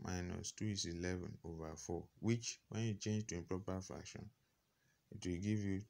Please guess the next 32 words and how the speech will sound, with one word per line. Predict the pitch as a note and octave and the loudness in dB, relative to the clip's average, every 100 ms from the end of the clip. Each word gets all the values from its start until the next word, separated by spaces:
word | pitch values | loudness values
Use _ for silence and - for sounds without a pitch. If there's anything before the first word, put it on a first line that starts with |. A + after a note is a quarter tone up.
| - | -8
two | - A2 | -2 2
whole | G#2 | 2
number. | F#2 E2 D#2+ E2 G2 | 2 -2 -2 -4 -2
Four | - A2 | 2 4
will | G#2 | 4
divide | F2 F2 F#2 F2+ - | 2 2 2 0 -2
eleven | D#2+ E2 E2+ D#2+ - | -4 -2 -2 -4 -4
two | F#2+ | -6
times, | - D2+ D2+ - _ _ _ _ _ - | -4 -6 -6 -12 _ _ _ _ _ -8
remaining | F2 F#2 G2+ G#2 G#2 G#2+ | -2 2 4 4 2 2
three | G2 F#2+ F#2+ - E2+ | 0 2 0 -4 -8
over | E2+ D#2+ - | -6 -6 -8
four. | - D2 - _ _ _ _ _ - - - - - - - | -6 -6 -8 _ _ _ _ _ -20 -18 -16 -14 -12 -8 2
Now, | A2 A2 F2+ E2+ | 8 8 6 2
look | B2+ C3 | 0 4
at | G2+ F2+ | 2 4
this. | F#2+ G#2 - - - _ _ _ _ _ _ _ _ _ - - - | 2 4 4 2 -6 _ _ _ _ _ _ _ _ _ -16 -16 -6
You | G2 | 2
have | G2 F#2+ | 2 2
to | G2 | 0
find | - A#2 B2 B2 C3 - | 4 6 6 2 0 0
this | A2 - | 0 2
question. | F#2 F#2 E2+ - | 0 0 -2 -2
You | F#2 | 0
have | G2 F#2+ | 2 0
to | |
find | - A#2 B2+ | 2 2 2
the | G#2 | 2
fraction | G2+ G2+ G#2 G2 G2+ | 2 2 2 0 0
which | A2 | -2
is | F#2 F2 | -2 0
greater | F2 F2 C2 | 0 0 -2